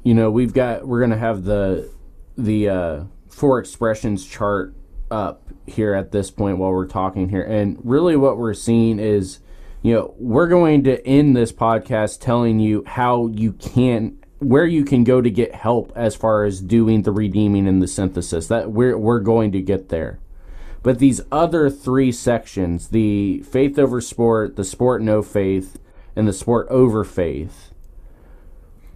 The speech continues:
are the three that we, we are seeing the most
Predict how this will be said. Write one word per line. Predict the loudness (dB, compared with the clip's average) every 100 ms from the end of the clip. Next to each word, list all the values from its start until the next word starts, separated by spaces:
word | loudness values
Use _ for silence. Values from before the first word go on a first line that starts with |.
| -2
are | 2
the | 2
three | -2 0 2 4
that | 4 2
we, | 0 2 2 -2 -6 -4
we | 0 4 4
are | 2
seeing | -2 -6 4 6 8 6 4
the | 4
most | 4 2 0